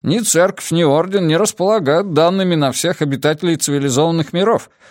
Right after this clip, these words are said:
не говоря уже об окраине и владениях бродяг». «Зато на каждой планете есть свой архив, куда заносятся сведения о крещениях, браках и кончинах,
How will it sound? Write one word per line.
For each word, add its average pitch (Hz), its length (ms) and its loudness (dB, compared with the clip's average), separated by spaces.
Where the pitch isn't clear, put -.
не 127 140 -2
говоря 165 280 2
уже 147 180 2
об 143 120 0
окраине 147 600 0
и 160 40 0
владениях 123 540 -2
бродяг». 170 600 -2
«Зато 101 540 -4
на 170 200 -2
каждой 139 440 -2
планете 127 560 0
есть 107 440 -4
свой 113 380 0
архив, - 540 -6
куда 110 260 -2
заносятся 120 520 -2
сведения 123 640 -2
о 101 40 -6
крещениях, 123 880 -4
браках 92 680 -4
и 151 60 -4
кончинах, - 800 -4